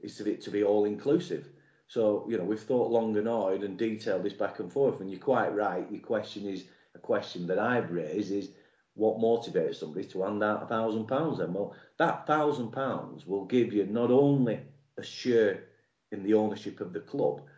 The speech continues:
but it also gives you other benefits. Now, them benefits are quite detailed, and you'd have to go onto our website to read them.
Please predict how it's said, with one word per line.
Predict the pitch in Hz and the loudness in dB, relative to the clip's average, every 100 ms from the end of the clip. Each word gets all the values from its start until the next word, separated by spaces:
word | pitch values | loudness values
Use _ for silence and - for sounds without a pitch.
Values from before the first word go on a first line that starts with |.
| _ | _
but | - | -4
it | 110 - | -2 2
also | 120 117 - 107 | 4 4 0 -2
gives | 107 98 87 | -2 -4 -2
you | 104 104 | -2 -2
other | 98 | -4
benefits. | 82 110 104 - - - - _ _ _ _ | 0 0 0 -4 -8 -8 -16 _ _ _ _
Now, | 95 95 | -6 -2
them | 120 113 | -2 0
benefits | 117 98 85 87 - | 0 0 -4 -6 -6
are | - | -6
quite | 113 90 78 | -2 -2 0
detailed, | 113 107 90 76 71 | -2 -2 -4 -4 -6
and | 80 87 | -8 -4
you'd | 85 | -4
have | - | -6
to | - | -6
go | 90 | -6
onto | 87 90 | -4 -2
our | 82 95 | 0 0
website | 95 - 78 - | 0 -4 -4 -4
to | 85 | 0
read | 90 104 87 | 2 2 0
them. | 71 | -8